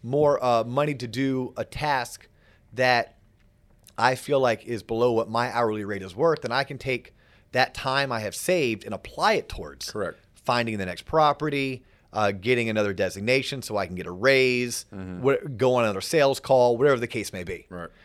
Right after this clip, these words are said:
Speaker 1: Right? So that's something you just have to figure out. But the overall general consensus is understanding the concept of house hacking.
Speaker 2: Yeah.
Speaker 1: As, as basic as at twenty years old, get with your parents, or maybe you qualify on your own. Hey, like, my buddy Doug,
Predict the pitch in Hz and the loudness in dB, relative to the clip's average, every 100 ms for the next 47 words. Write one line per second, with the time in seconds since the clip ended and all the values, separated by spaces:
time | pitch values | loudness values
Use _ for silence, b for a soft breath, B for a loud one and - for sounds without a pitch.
0 | b 135 139 127 143 160 - 135 123 120 | b 2 2 2 4 4 0 -6 -6 -6
1 | 117 123 - 117 82 113 110 - 135 - | -8 -8 -10 -10 -6 -2 -2 0 -2 -2
2 | 135 - - 180 185 180 160 143 113 95 | -8 -8 2 4 4 4 4 4 2 -4
3 | 147 147 120 117 107 165 - - - - | -4 -2 -4 -6 0 0 0 -12 -18 -20
4 | b b 139 123 131 151 131 - 151 165 | b b -8 -6 -2 -2 -4 -4 -2 0
5 | 160 113 90 104 - - 139 143 - 110 | -2 -4 -8 -12 -12 -4 -2 -2 -4 -4
6 | - 101 92 - - - 98 82 B B | -6 -8 -8 -12 -14 -12 -8 -8 B B
7 | B 135 120 - 135 113 104 147 180 - | B 0 0 0 -2 -2 -2 0 0 0
8 | 175 156 135 120 117 110 - b b b | -2 0 2 4 2 0 -10 b b b
9 | 120 120 - 160 180 175 165 151 139 143 | -4 -4 -2 -2 0 0 -2 -2 0 2
10 | 139 139 135 - b b 104 135 151 156 | 4 2 -2 -8 b b 2 4 4 2
11 | 147 - - - 113 117 - 143 151 - | 0 -4 -20 -12 -6 -4 -2 -2 -2 -2
12 | 165 165 233 247 - 185 175 165 147 139 | 0 0 0 -2 2 2 4 2 0 2
13 | 180 110 143 135 117 104 110 151 170 185 | 2 4 2 2 2 -2 0 2 2 0
14 | 127 98 120 190 | 0 0 0 0